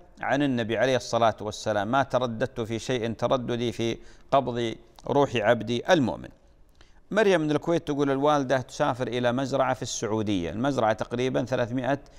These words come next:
آه، مسافتها من الكويت إلى السعودية ثلاثمائة كيلو، تقول عندها بيت وتقعد فترة من الزمن هناك،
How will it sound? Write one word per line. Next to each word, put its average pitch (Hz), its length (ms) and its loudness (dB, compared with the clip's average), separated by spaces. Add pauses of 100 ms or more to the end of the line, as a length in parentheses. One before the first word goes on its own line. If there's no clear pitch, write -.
(340)
آه، 117 200 2
مسافتها 123 600 2
من 110 120 -2
الكويت 117 420 0
إلى 113 200 -2
السعودية 110 640 0
ثلاثمائة 123 440 0
كيلو، 95 540 0 (320)
تقول 175 260 0
عندها 147 300 2
بيت 107 360 0
وتقعد 117 420 -2
فترة 127 300 2
من 117 160 2
الزمن 117 400 2
هناك، 110 320 2